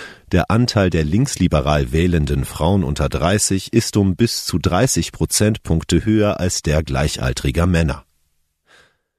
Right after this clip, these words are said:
Fiona Ehlers hat darüber mit dem Demokratieforscher Wolfgang Merkel gesprochen. Er erklärt den maskulinen Rechtsdrall mit Verunsicherung, mit Frust, mit Statusverlust,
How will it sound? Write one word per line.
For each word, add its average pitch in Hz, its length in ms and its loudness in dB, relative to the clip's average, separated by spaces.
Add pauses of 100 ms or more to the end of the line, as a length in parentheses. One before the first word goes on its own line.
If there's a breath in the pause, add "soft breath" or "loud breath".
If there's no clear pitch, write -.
Fiona 123 600 0
Ehlers 104 480 2
hat - 240 -2
darüber 98 340 2
mit 87 180 0
dem 80 120 2
Demokratieforscher 85 1200 0
Wolfgang 80 500 0
Merkel 76 380 0
gesprochen. - 560 -2 (400 loud breath)
Er 113 200 2
erklärt 95 520 0
den 78 140 2
maskulinen 82 640 2
Rechtsdrall 76 640 0
mit 71 240 0
Verunsicherung, 82 1120 0
mit 78 160 -2
Frust, - 640 -2
mit 85 180 0
Statusverlust, 87 1120 0